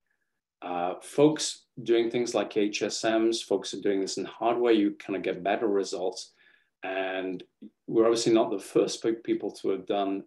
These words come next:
um, quantum random number generation. What we're trying to do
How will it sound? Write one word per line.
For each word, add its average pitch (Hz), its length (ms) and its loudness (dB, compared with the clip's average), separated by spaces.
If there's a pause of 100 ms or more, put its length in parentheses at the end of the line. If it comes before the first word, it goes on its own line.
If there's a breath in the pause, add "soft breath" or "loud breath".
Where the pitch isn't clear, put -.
um, 87 460 -6
quantum 107 440 0
random 95 380 -2
number 123 260 2
generation. 90 760 -4 (480 soft breath)
What 104 280 4
we're 104 140 4
trying 98 280 2
to - 120 -8
do 98 380 4